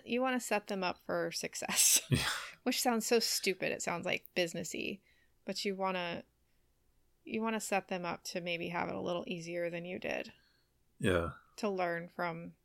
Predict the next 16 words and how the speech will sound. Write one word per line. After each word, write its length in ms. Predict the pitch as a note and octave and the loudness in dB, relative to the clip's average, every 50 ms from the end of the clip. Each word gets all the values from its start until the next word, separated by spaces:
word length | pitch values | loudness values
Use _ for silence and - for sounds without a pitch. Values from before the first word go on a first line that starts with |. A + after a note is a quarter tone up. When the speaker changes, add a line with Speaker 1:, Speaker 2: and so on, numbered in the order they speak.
| - _ - | -20 _ -8
Speaker 1:
your 320 | - - - - - A3 - - _ _ _ _ _ _ | -6 -6 -4 -4 -6 -8 -10 -14 _ _ _ _ _ _
mistakes. 560 | - G#3+ - - - - - - - - - G#2+ | -10 -8 -6 -6 -6 -6 -6 -8 -6 2 6 6
Speaker 2:
And 320 | G#2 G2 F#2 F#2 F2+ F#2+ - G#2+ | 6 6 4 2 -2 -2 6 10
that, 240 | A#2 A#2+ G#2+ - - | 12 12 12 12 12
that 120 | A2 G2+ | 12 12
Speaker 1:
Not 200 | - C#4+ - - | 12 12 10 10
that... 160 | - B3+ A3+ - - - | 10 6 2 2 6 6
oh, 160 | A3 G#3+ G#3 - | 6 6 6 6
that 140 | - A3+ - | 4 4 6
sounds 240 | - A#3+ G#3+ F#3 - | 6 4 4 2 2
horrible. 420 | - E3+ E3 E3 E3+ E3+ E3 E3+ - - | 0 0 -2 0 0 0 0 0 0 0
Not 160 | A#3+ A#3 G#3+ | 0 2 2
mistakes. 600 | G3+ G3+ - - F3 E3 - - - - - - - - - - - - - - - - - - - - - - - - - - - - - - | 0 -2 2 2 2 2 2 0 -4 -6 -6 -8 -12 -18 -2 8 12 12 12 12 12 12 12 12 12 8 4 6 8 10 10 8 8 4 0 0
To 140 | - C4 B3 | 4 4 6
learn 280 | B3+ A#3+ A#3+ A#3+ B3 | 6 6 4 2 0
from 320 | B3 - A#3+ A3 G#3+ A3 | 2 2 2 2 2 0